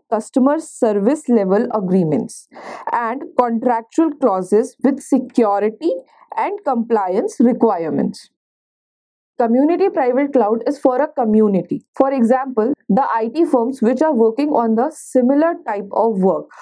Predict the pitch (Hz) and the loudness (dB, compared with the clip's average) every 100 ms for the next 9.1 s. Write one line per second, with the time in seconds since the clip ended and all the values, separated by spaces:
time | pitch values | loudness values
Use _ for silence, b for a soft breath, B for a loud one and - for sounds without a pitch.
0 | B - 254 302 262 226 269 330 285 233 | B -2 -2 0 2 2 2 -2 -4 -2
1 | 240 269 - 220 196 262 - 311 294 294 | -2 -4 0 0 2 0 -2 -4 -2 -2
2 | 180 190 - 185 294 330 240 262 - 294 | -4 -4 -2 0 2 2 2 2 -2 -2
3 | 294 226 226 247 269 254 277 - 269 233 | 0 0 0 0 4 4 2 0 0 0
4 | 226 - 220 196 226 240 262 240 220 - | 0 0 2 2 2 2 0 2 0 -2
5 | B B B B - 320 381 - - - | B B B B -4 0 0 -4 -10 -4
6 | 302 220 - 185 262 330 370 - 254 240 | -2 -2 -2 -2 2 0 0 0 0 0
7 | 269 277 277 285 330 320 202 196 220 - | 0 2 2 2 0 2 2 2 0 0
8 | 277 330 - 247 226 254 320 302 262 233 | 0 -2 0 0 2 0 -2 -4 -6 -4
9 | 254 | -4